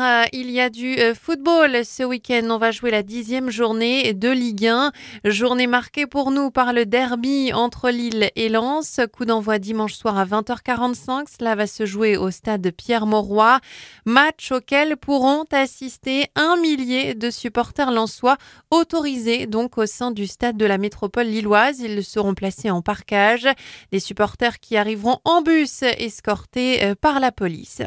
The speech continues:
Et puis c'est officiel, Gaël Kakuta rejoint bien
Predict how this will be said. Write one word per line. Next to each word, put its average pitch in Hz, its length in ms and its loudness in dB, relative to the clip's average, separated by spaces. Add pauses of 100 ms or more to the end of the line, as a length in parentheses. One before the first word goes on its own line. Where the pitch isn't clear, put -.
(920)
Et 285 140 2
puis 294 160 -2
c'est 277 240 -2
officiel, 269 720 0
Gaël 240 320 0
Kakuta 240 600 0
rejoint 233 480 -2
bien 247 500 -2